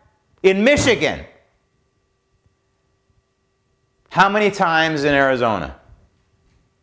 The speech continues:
We don't know. We don't know the answer.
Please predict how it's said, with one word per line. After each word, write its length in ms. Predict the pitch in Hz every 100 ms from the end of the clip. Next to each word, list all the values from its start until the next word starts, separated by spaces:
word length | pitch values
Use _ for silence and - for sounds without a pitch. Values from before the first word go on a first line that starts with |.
| _ _
We 140 | 147 180
don't 180 | 185 190
know. 420 | 240 311 - - - _ _ _ _ _ _ _ _
We 120 | 147
don't 140 | 175 175
know 160 | 175
the 80 | 175
answer. 560 | 180 240 285 123 -